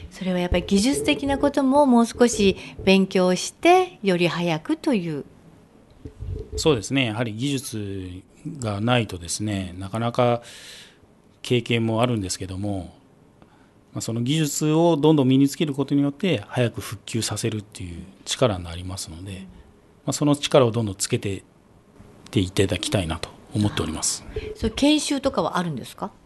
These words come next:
Speaker 2: はい、研修はですね、あの、毎月メーカーと一緒にですね、研修しておりますし、
Speaker 1: うん。
Speaker 2: またその復旧のですね、大会っていうのも全国的にありまして、
Speaker 1: うん。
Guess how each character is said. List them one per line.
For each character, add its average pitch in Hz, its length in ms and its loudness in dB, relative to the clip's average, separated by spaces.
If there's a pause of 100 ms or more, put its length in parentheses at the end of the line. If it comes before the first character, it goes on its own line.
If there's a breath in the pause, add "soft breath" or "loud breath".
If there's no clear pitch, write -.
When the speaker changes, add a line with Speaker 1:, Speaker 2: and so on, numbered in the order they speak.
(420)
Speaker 2:
は 190 160 4
い、 127 60 2
研 180 200 2
修 180 160 4
は 170 100 8
で 123 80 4
す - 100 -8
ね、 98 300 -6 (220)
あ 127 100 -2
の、 110 380 0 (360)
毎 139 180 4
月 123 500 -2
メ 131 140 0
ー - 20 0
カ 123 140 2
ー - 20 0
と 123 100 -2
一 117 80 -2
緒 - 120 -4
に 104 100 -4
で 85 120 -10
す - 120 -8
ね、 95 180 -6
研 101 200 -6
修 101 180 -6
し - 80 -6
て 107 80 -6
お 104 60 -6
り 107 80 -4
ま 110 100 -2
す 95 140 -6
し、 127 340 0
Speaker 1:
う - 40 -6
ん。 - 20 -8 (480 loud breath)
Speaker 2:
ま 139 80 0
た 131 80 4
そ 156 120 2
の 147 80 4
復 - 300 -2
旧 190 220 2
の 185 120 4
で 123 120 2
す - 100 -8
ね、 90 340 -6
大 123 240 0
会 120 180 2
っ - 40 -4
て 123 120 -2
い 117 40 4
う - 20 2
の 101 100 0
も 87 320 -8
全 120 200 0
国 120 160 -2
的 107 320 -6
に 101 120 -4
あ 95 60 -4
り 98 80 -6
ま 98 140 -6
し - 100 -6
て、 87 320 -8
Speaker 1:
う 202 40 -8
ん。 202 40 -6